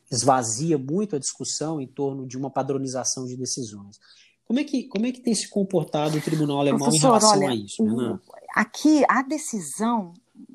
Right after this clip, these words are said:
Speaker 2: é, por exemplo, é, num julgamento de,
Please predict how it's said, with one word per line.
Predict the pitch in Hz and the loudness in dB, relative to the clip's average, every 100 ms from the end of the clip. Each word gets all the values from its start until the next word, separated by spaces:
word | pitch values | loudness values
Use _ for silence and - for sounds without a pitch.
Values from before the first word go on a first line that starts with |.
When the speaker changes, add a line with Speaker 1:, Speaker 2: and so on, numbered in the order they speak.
| - | -12
Speaker 2:
é, | 196 180 165 165 | -10 -10 -10 -8
por | - | 0
exemplo, | 180 180 165 - 156 - _ _ - - - - | 0 0 -6 -8 -14 -16 _ _ -20 -14 -12 -4
é, | 175 160 - _ _ _ _ _ _ - - | -2 -2 -8 _ _ _ _ _ _ -20 -10
num | 240 202 220 | -2 4 4
julgamento | 226 226 208 196 202 220 214 196 185 | 4 4 2 2 0 -2 -2 -8 -12
de, | - 180 180 | -12 -12 -10